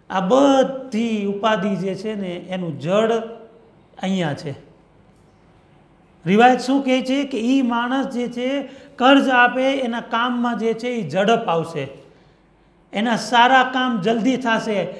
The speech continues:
એને જે કામમાં મુશ્કેલી અને મુસીબત આવે છે, એ મુશ્કેલી અને મુસીબત દૂર થશે. હવે વિચાર કરે, દુઆ કરે થાય,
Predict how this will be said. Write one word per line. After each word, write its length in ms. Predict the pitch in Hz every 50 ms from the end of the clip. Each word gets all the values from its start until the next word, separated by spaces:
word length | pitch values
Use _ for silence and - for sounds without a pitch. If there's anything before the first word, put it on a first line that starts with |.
| - - -
એને 180 | - 214 226 254
જે 120 | 190 240
કામમાં 480 | 240 240 - 233 247 254 247 240 247 226
મુશ્કેલી 500 | 208 214 233 214 - - 277 277 254 262
અને 140 | 247 233 226
મુસીબત 580 | 208 208 233 - - 277 285 - 277 262 269
આવે 240 | 262 247 240 247 233
છે, 120 | 233 247 247
એ 120 | 247 226
મુશ્કેલી 520 | 214 202 220 214 - - - 247 247 233
અને 120 | 233 220 208
મુસીબત 440 | 196 196 202 196 - 220 175 185 156
દૂર 240 | 143 165 190 156
થશે. 380 | 139 - - 135 - - 143 127 - - - - _ _ _ _ _ _ _ _ _ _ _ _ _ _ _ _ _ _ _ - _ _ _ _ _ _ - -
હવે 300 | - 180 180 165 156 170
વિચાર 340 | 175 190 175 - 233 202 202
કરે, 360 | - 208 202 202 - - - - - - - - - - _ _ _ - _ _ _ _ _ _ _
દુઆ 260 | 151 151 180 202 220 220
કરે 260 | 214 226 233 262 254
થાય, 260 | 254 220 254 294 277